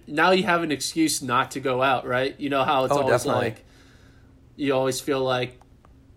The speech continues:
Speaker 1: the person who wants to stay in and it's kinda looked bad upon. Now everyone gets to join your lifestyle and be like, "Yeah, we just chill, watch movie, and no pressure to, like, make plans." There's,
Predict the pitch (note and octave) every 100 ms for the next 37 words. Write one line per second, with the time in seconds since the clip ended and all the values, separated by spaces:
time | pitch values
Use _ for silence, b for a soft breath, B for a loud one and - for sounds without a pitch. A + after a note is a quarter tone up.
0 | - C#3 - C3 B2 - B2+ B2 A#2+ A#2+
1 | - C#3+ B2 B2 B2 B2 A2+ - - -
2 | A#2+ A#2+ B2 C#3+ C3+ - - B2+ A#2+ B2+
3 | C3 C#3 C#3+ C3 C3 C3 C3+ C3+ C3 B2
4 | B2 C3 B2 B2+ A#2 A#2 A2+ B2 - C#3
5 | - - C#3+ - - - B3+ F#4+ - -
6 | - - - b b b D#3+ F3 G#3 E3+
7 | F3+ - D#3 F#3+ A#3+ C4 - b b b
8 | C#3+ C#3+ E3 F#3 - G3 - G3 F#3+ E3
9 | D3+ D3 - C#3+ E3 - C#3+ E3 E3+ -
10 | - - F#3+ F#3+